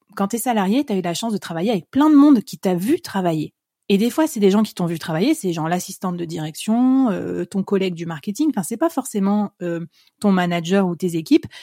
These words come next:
mais eux, c'est tes premières recommandations parce qu'ils vont dire que t'es sympa, que t'es pro, que t'étais toujours souriant, et cetera. Donc, dès qu'ils entendront parler d'un truc, ils penseront à toi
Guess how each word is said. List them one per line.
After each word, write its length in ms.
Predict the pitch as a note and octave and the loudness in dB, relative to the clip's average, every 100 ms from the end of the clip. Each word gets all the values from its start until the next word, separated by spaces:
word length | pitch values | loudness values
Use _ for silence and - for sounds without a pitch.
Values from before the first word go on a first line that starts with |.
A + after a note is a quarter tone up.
| - G#3 | -4 0
mais 160 | G#3+ C#4+ | 2 6
eux, 160 | D#4+ - | 6 4
c'est 200 | - F#3 | -6 -4
tes 100 | F#3 | -2
premières 360 | - A#3 C4 | 0 2 2
recommandations 680 | A3+ G#3+ G3+ G3 F#3+ A3+ B3 | 2 2 4 4 2 2 0
parce 160 | G3 - | 0 -6
qu'ils 140 | E3+ | -6
vont 100 | E3+ | -4
dire 240 | E3 G#3 - - - - | 0 0 -2 -14 -20 -2
que 80 | A3 | 0
t'es 160 | G#3+ | 0
sympa, 420 | - F3 E3 F#3+ | -2 -2 0 0
que 120 | G3+ G3+ | 2 2
t'es 200 | F#3+ E3+ | 2 -2
pro, 360 | - F#3 G3 - _ | 2 4 2 0 _
que 80 | F#3+ | -2
t'étais 300 | F3 F#3 F#3 | -2 -2 -4
toujours 340 | - F3 E3+ - | -8 -10 -10 -14
souriant, 400 | E3+ D#3+ D#3+ E3 | -10 -8 -6 -6
et 60 | - | -8
cetera. 380 | E3 F3 D#3 | -10 -8 -8
Donc, 200 | D#3+ E3+ | -6 -4
dès 140 | F#3 D#4 | -2 0
qu'ils 200 | C#4+ B3+ | 0 0
entendront 420 | B3 A3+ G3+ G#3 | 2 2 4 4
parler 260 | G3 F#3+ F3+ | 4 4 2
d'un 160 | E3+ | -2
truc, 240 | - C4+ G3 | -2 -4 -4
ils 60 | |
penseront 340 | - E3 - D#3+ | -6 -8 -8 -8
à 100 | D#3 | -2
toi 220 | G3+ | 0